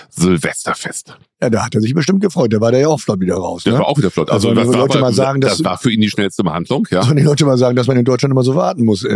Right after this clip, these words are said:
Speaker 2: in der Notaufnahme?
Speaker 1: Nein, nein,
Speaker 2: Geht
Speaker 1: nein, das,
Speaker 2: auch.
Speaker 1: das geht ganz schnell halt, ja. Ja, der hat auch gesagt, „Sie sind aber auch kein Mann für eine ganze Nacht. Ihnen reichen ja schon vier Minuten.“ Ja, daran
Speaker 2: Ja,
Speaker 1: habe ich
Speaker 2: das
Speaker 1: mich gehalten und
Speaker 2: hast du
Speaker 1: orientiert.
Speaker 2: ja schon häufiger gehört.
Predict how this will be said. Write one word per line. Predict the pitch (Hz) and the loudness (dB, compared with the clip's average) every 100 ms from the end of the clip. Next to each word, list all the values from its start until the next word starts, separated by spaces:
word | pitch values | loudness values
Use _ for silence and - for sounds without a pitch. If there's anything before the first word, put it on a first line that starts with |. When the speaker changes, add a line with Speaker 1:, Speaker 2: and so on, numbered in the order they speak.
| 104 | 0
Speaker 2:
in | 107 | 0
der | 101 | 2
Notaufnahme? | 98 - 92 - - | 0 -2 -4 0 0
Speaker 1:
Nein, | 311 | 0
nein, | 214 | 0
Speaker 2:
Geht | |
Speaker 1:
nein, | 175 | 0
das, | - | 0
Speaker 2:
auch. | - | -2
Speaker 1:
das | - - | -4 -4
geht | 202 | -4
ganz | 175 175 | -4 -2
schnell | - 98 | -2 -2
halt, | 87 - | -2 -2
ja. | 113 185 _ _ _ _ _ _ _ | -4 -4 _ _ _ _ _ _ _
Ja, | 107 90 | -6 -2
der | 113 | -2
hat | 170 | -2
auch | - | -2
gesagt, | 127 107 87 | -2 -2 -4
„Sie | 90 | -2
sind | 104 147 | -2 -2
aber | - 151 | -2 -2
auch | 139 | -2
kein | - 127 107 | -4 -2 0
Mann | 107 104 | 0 -2
für | - - | -4 -2
eine | 95 | -2
ganze | 90 92 - 87 | -2 -4 -2 0
Nacht. | 98 - - - - - | 0 -4 -14 -20 -20 -4
Ihnen | 104 117 | 0 2
reichen | 143 143 147 | 0 -2 -2
ja | 131 | -2
schon | 127 120 | 0 -4
vier | - 131 | -2 -2
Minuten.“ | 120 135 233 - - _ _ - | 0 2 0 -4 -16 _ _ -18
Ja, | 180 _ _ | -18 _ _
daran | - 98 90 | -6 -2 -2
Speaker 2:
Ja, | 90 | -2
Speaker 1:
habe | 117 | -2
ich | |
Speaker 2:
das | - | -2
Speaker 1:
mich | 180 | -2
gehalten | 160 175 165 | 0 -2 0
und | 123 | -2
Speaker 2:
hast | 104 | 0
du | 110 | 0
Speaker 1:
orientiert. | 107 - 127 | 0 0 0
Speaker 2:
ja | |
schon | 120 160 131 | 0 0 0
häufiger | 147 113 92 | 0 0 0
gehört. | 90 87 | 0 -2